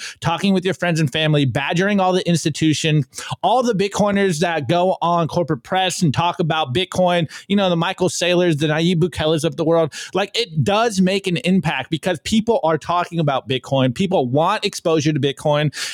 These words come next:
And if you have a lot of capital locked up on institutions and in Wall Street, you haven't been able to get exposure to Bitcoin until yesterday. Now that, that hurdle is unlocked,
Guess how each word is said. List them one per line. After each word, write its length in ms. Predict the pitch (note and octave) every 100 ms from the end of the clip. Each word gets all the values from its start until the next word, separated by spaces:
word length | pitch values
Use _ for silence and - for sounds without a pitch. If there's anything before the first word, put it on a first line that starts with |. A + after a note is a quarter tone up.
| -
And 80 | A3+
if 80 |
you 80 | C4
have 80 | D#4
a 40 |
lot 160 | C4+ B3
of 80 | G3
capital 520 | - C#3+ C#3+ E3+ E3
locked 320 | C#3+ D3 -
up 160 | C#3 C#3
on 300 | B2+ C#3 C3
institutions 680 | D3 D3 C3 - C#3+ - D3+
and 100 | C3
in 120 | C3 A2+
Wall 180 | A#2
Street, 400 | B2 - E3+ E3 - - -
you 160 | D#3+
haven't 400 | D3 G3+ A3 A#3+
been 160 | F#3+ G3+
able 400 | E3 E3+ D#3+ E3
to 220 | - F3+
get 280 | B2 D3 D#3
exposure 480 | D#3+ - C#3+ C#3+ C#3+
to 100 | C3+
Bitcoin 500 | C3 C#3 E3 E3 D#3
until 600 | E3 D#3 - - E3 D#3
yesterday. 720 | B2+ C3+ E3 - C3+ A2+ F2 - - - -
Now 400 | E3 A3+ C#4 C4+
that, 400 | F#3+ G#3 B3+ - -
that 320 | D3 F#3 A#3 - -
hurdle 480 | - A3 A#3+ A#3 - -
is 240 | G3 F3 -
unlocked, 640 | F3+ D#3 E3+ A3+ - -